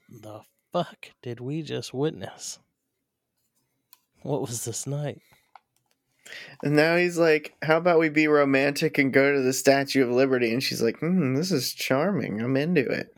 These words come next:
Speaker 1: She's like, "We have human shit on our bodies. <laughs>
Speaker 2: Yeah.
Speaker 1: We were just
Speaker 2: We
Speaker 1: in the
Speaker 2: smelled
Speaker 1: sewer."
Speaker 2: terrible, and we just watched thirty-seven fucking people die.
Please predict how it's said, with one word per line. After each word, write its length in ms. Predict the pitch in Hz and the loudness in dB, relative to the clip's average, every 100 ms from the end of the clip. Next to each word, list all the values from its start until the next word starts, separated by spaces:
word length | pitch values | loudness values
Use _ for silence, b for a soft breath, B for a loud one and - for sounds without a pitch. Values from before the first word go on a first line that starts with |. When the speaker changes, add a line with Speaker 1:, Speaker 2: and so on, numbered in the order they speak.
| - | -18
Speaker 1:
She's 320 | - 123 117 | -12 -10 -10
like, 120 | 113 | -6
"We 120 | 123 | -4
have 180 | 123 123 | -4 -6
human 460 | - - 143 135 113 | -8 -2 -2 -2 -4
shit 340 | - 139 120 | -4 -2 -2
on 160 | 104 101 | -4 -8
our 140 | - | -12
bodies. 600 | - - - _ - - _ | -8 -8 -10 _ -12 -12 _
<laughs> 140 | - | -10
Speaker 2:
Yeah. 180 | 131 135 | -8 -6
Speaker 1:
We 120 | 127 | -6
were 80 | 127 | -6
just 160 | 131 | 0
Speaker 2:
We 80 | 139 | 2
Speaker 1:
in 60 | 139 | 2
the 60 | |
Speaker 2:
smelled 460 | 110 151 151 160 147 | -4 -2 2 2 2
Speaker 1:
sewer." 120 | 113 - _ _ | -2 -14 _ _
Speaker 2:
terrible, 680 | - 175 170 175 147 113 113 | -2 0 2 2 2 4 2
and 120 | 120 | 2
we 100 | 123 | 0
just 240 | 120 135 131 | 2 0 2
watched 540 | 123 127 143 139 - | 4 4 4 -2 -10
thirty-seven 840 | - - 143 147 139 - 147 139 139 | -12 4 6 6 -2 4 4 4 2
fucking 400 | 143 139 143 127 | 2 4 0 2
people 340 | 135 127 113 | 0 2 0
die. 460 | 110 120 110 175 | 2 0 -2 -4